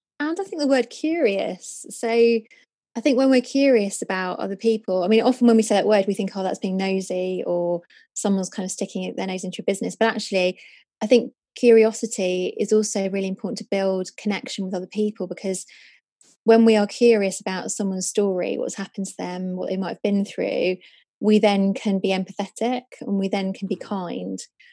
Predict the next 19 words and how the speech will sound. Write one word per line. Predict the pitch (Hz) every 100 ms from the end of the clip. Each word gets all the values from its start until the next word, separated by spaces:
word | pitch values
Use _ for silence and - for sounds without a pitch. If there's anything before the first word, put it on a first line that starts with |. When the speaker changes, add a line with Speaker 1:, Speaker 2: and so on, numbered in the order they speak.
| _ _ -
Speaker 1:
So | -
it's | 220 214
only | 247 240 226
when | 220 208
we're | 196
curious | - 247 233 180 185 -
about | 180 180 180 -
why | 202 202 196
someone | 190 202 190
thinks | 196 220 208
something, | - 190 208 202 196
why | 196 190
they're | 190
saying | 185 214 202 202 202
it, | 196 190
why | 202 196
they | 190 196
might | 196 180
be | - 190